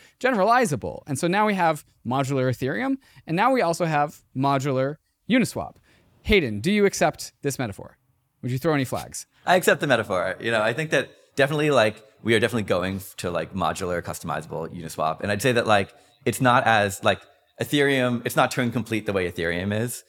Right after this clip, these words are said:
Speaker 2: Um,
Speaker 1: Right.
Speaker 2: but it's much more expressive. And it's, you know, if you have, like, a s-, like, a, a gradient of, of Turing completeness, it is more Turing complete than Uniswap V two. Um, it's more expressive. Uh, and really, you can do a lot of things with hooks.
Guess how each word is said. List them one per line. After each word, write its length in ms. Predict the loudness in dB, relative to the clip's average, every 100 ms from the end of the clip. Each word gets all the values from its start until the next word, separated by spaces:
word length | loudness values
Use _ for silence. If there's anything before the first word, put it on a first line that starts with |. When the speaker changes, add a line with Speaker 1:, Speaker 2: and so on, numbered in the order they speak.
| _ _ 0
Speaker 2:
Um, 400 | 2 4 2 -2
Speaker 1:
Right. 140 | -6 -12 _ _
Speaker 2:
but 200 | -2 0
it's 300 | -2 -4 -10 -6
much 360 | 0 0 0 -2
more 200 | -2 -2
expressive. 600 | -2 -2 -2 -4 -6 -8
And 100 | -8
it's, 220 | -8 -8 -6
you 100 | -4
know, 160 | -2
if 160 | -4 -4
you 80 | -4
have, 100 | -4
like, 120 | -6
a 40 |
s-, 160 | -8 -10 _ -10
like, 140 | -6
a, 260 | -4 -4 -6
a 60 | -4
gradient 420 | -2 -2 -4 -8
of, 180 | -12 -10
of 120 | -8
Turing 220 | -6 -6
completeness, 440 | -6 -8 -8 -8 -8
it 100 | -6
is 200 | -8 -10 -12
more 300 | -2 2 2
Turing 240 | 2 -2 -4
complete 320 | -6 -6 -6
than 100 | -6
Uniswap 360 | -8 -4 -6 -4
V 100 | -8
two. 340 | -6 -6 -8 -14 _ _ _
Um, 240 | -2 -2 -2
it's 140 | -2
more 220 | 2 2
expressive. 640 | 0 -2 -2 -2 -6 -8 -16 _ _
Uh, 220 | -4 -4 -4
and 380 | -8 -8 -10 -14 _
really, 240 | -2 0 2
you 100 | 0
can 360 | -2 0 0
do 120 | 0 -2
a 40 |
lot 220 | -2 -4
of 60 | -4
things 180 | -2 -2
with 100 | -2
hooks. 340 | -2 -2